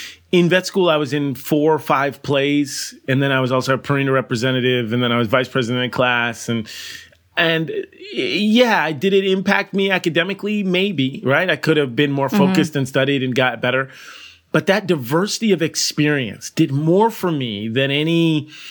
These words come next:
Speaker 1: three point eight, three point nine G P A ever could. I wouldn't change
Speaker 2: Mm-hmm.
Speaker 1: it in an instant. I love the fact that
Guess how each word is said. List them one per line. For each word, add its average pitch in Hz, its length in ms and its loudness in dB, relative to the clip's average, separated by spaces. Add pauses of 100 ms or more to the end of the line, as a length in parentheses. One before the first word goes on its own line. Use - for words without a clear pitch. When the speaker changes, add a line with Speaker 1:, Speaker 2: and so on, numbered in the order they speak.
(260)
Speaker 1:
three 170 240 4
point 160 300 0
eight, 156 220 -2
three 156 140 2
point 143 300 -2
nine 131 380 2
G 127 160 0
P 127 200 2
A 120 140 2
ever 113 180 -2
could. 110 300 0
I 113 80 2
wouldn't 160 440 0
change 139 420 0
Speaker 2:
Mm-hmm. 139 200 0
Speaker 1:
it - 40 -20 (680)
in 147 100 4
an 151 120 2
instant. 190 440 -2 (220)
I 156 400 2
love 165 420 2
the 165 80 -2
fact 147 460 -2
that 131 360 -2